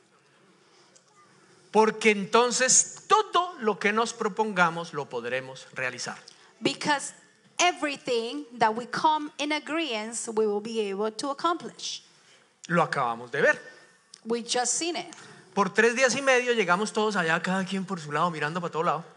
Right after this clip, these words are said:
Speaker 2: <laughs> For about three days and a half, we were there, and we, everybody came in the, on their own, and the, we were all looking around.
Speaker 1: Ah, la primera quebrada fue la primera noche. The first broken, la primera.
Speaker 2: Oh, the f-, the first, uh, broken, uh, the first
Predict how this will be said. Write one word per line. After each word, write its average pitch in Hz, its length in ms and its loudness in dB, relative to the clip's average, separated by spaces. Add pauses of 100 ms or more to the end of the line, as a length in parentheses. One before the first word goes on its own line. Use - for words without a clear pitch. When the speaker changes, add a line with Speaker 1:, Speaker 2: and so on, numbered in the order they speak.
(320)
Speaker 2:
<laughs> - 20 -4 (1500)
For 269 180 -2
about 262 400 2
three 302 220 -2
days 311 260 -4
and 311 100 -4
a 311 60 -2
half, 240 360 0
we 247 80 -2
were 240 220 0
there, 247 360 0 (260)
and 262 80 -2
we, 269 80 -2
everybody 269 340 0
came 285 300 -4
in 277 80 -6
the, 262 120 -2
on 277 160 0
their 277 140 0
own, 269 320 0
and 247 100 -6
the, 220 220 0
we 226 140 -4
were 226 100 -2
all 247 260 -2
looking 262 320 -4
around. 233 540 -2 (800)
Speaker 1:
Ah, 151 360 6
la 151 120 -2
primera 160 260 2
quebrada 175 320 6
fue 175 100 0
la 185 80 4
primera 147 320 -2
noche. 175 320 -6 (1400)
The - 100 -14
first 139 300 -12
broken, 143 300 -14 (100)
la 120 80 -10
primera. - 80 -16
Speaker 2:
Oh, 277 280 2
the 247 100 0
f-, - 260 -10
the 254 140 0
first, 285 500 0
uh, 269 220 4
broken, 262 800 -4
uh, 240 120 2
the 220 100 0
first 294 440 -2